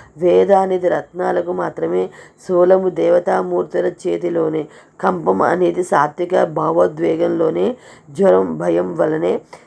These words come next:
దరిద్రం వల్ల కాదు. ప్రమత్తత అనేది ఏనుగుల యందు మాత్రమే. కంట-, కంటకత్వం చెట్లలోనే. విహారాలు జనంలోనే. దండము సన్యాసంలోనే. గుణవంతమైన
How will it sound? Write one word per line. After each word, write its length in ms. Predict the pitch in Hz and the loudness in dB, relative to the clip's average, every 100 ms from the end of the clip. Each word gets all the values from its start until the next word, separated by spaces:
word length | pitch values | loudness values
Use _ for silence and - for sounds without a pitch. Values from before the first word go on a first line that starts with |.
| _ | _
దరిద్రం 480 | 156 185 185 165 185 | -2 2 2 2 2
వల్ల 220 | 185 165 | 2 0
కాదు. 400 | 160 143 139 143 - _ _ _ _ _ | -2 -4 -6 -8 -14 _ _ _ _ _
ప్రమత్తత 600 | 175 185 196 196 - 196 196 | -6 2 4 2 -4 -2 0
అనేది 720 | 185 170 185 180 175 147 156 _ _ | 0 0 -2 -2 -4 -8 -12 _ _
ఏనుగుల 680 | 170 180 185 175 196 202 175 - - | -4 -2 0 0 2 2 0 -4 -8
యందు 480 | 180 190 185 165 147 - _ | -6 -2 0 0 -2 -10 _
మాత్రమే. 640 | 147 151 160 175 180 190 - _ _ - | -4 -2 -2 -2 0 0 -2 _ _ -8
కంట-, 460 | 185 190 170 196 190 - _ _ _ _ _ _ _ - | -4 -4 0 0 0 -4 _ _ _ _ _ _ _ -4
కంటకత్వం 800 | 175 190 202 - 175 - 185 190 - | -2 2 2 2 0 -2 -4 -4 -6
చెట్లలోనే. 760 | 165 - 175 175 180 185 190 202 _ - | -8 -4 -2 2 2 2 0 -2 _ -12
విహారాలు 800 | 151 139 180 180 180 185 180 208 - _ 139 | -10 -2 2 2 2 2 0 0 -8 _ -4
జనంలోనే. 640 | 170 175 190 190 185 170 | -2 0 2 2 2 0
దండము 560 | 147 151 151 170 180 202 - _ - | -2 -4 -4 -2 -2 -2 -10 _ -8
సన్యాసంలోనే. 840 | 165 180 185 185 180 190 185 180 | -2 2 2 2 0 0 0 0
గుణవంతమైన 1200 | 156 160 175 175 175 180 185 185 185 185 185 175 | -2 -2 0 0 -2 -6 -4 -2 0 0 0 -2